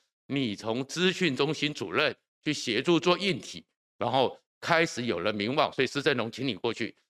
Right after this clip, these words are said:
所以当时你是负责电子化的副总，没有错。而且呢，施正荣在龙潭那边宏基渴望园区，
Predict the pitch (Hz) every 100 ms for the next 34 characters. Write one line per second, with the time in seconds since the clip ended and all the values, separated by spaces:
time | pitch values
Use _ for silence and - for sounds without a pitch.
0 | _ 151 185 196 151 95 120 143 104 98
1 | 127 - - 110 78 - _ 156 - -
2 | _ - 117 87 - 117 - _ - 135
3 | 175 127 110 - 147 160 139 98 101 117
4 | 127 98 113 147 107 117 110 107 98 -
5 | _ _ _ 110 120 139 147 147 - 104
6 | 92 135 120 95 107 120 110